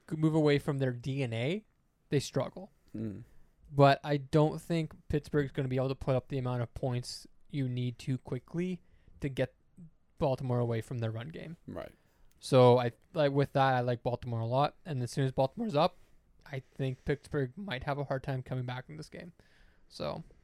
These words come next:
Speaker 1: I mean, we'll see what happens, but I really like Baltimore.
Speaker 2: Yeah. Feel pretty good about taking the undefeated Giant down and maybe getting them down off that one spot. Take 'em down to, like, eight.
Speaker 1: Right.
Speaker 2: Um,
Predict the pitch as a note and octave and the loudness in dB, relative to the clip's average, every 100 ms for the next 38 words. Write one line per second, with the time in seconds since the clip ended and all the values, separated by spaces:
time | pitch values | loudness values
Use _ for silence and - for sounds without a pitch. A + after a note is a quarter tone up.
0 | - D3 C3 C3+ - F3+ D#3+ D#3 - G3 | -14 -4 0 0 4 6 6 4 4 -2
1 | G3 - C3 B2 - C#3+ B2 B2+ A#2+ A#2+ | -4 -2 0 0 -4 -4 0 2 0 -4
2 | - - G3 - _ F3 F3+ G2+ E2+ - | -12 -12 -16 -18 _ -8 -2 -2 -4 -12
3 | - - C3 C3 D3 B2+ A2+ A2+ G2 F#2+ | -20 -4 -4 2 4 4 6 6 8 2
4 | - G#2 G#2 G2 F2+ F#2+ F#2 - G2 F2+ | 2 0 0 0 0 -2 -4 -4 -2 -2
5 | F#2+ E2+ E2+ - E2 D2+ F2+ - - - | -2 -2 -4 -6 -6 -6 -10 -16 -18 -16
6 | G2 F#2 F#2+ G2 G2 E2 F#2+ F#2+ F#2+ F#2 | -8 -4 -2 0 0 0 0 0 -2 -4
7 | F#2 - F#2+ F#2 F#2 F#2+ F#2 D2+ F2 F2 | -6 -4 -4 -2 -4 -4 -6 -4 -6 -6
8 | F2+ - - D2+ - - A#2+ B2+ A2 A2+ | -6 -8 -6 -6 -8 0 2 4 4 4
9 | A2 F#2+ D#2+ - - F2 - - _ _ | 2 0 -2 -8 -10 -8 -8 -14 _ _
10 | _ _ D3 A#2 - - _ - - - | _ _ 0 0 -4 -20 _ -20 -20 -20
11 | - - - A2+ A#2 A#2+ A#2 B2 | -20 -16 2 6 8 8 8 4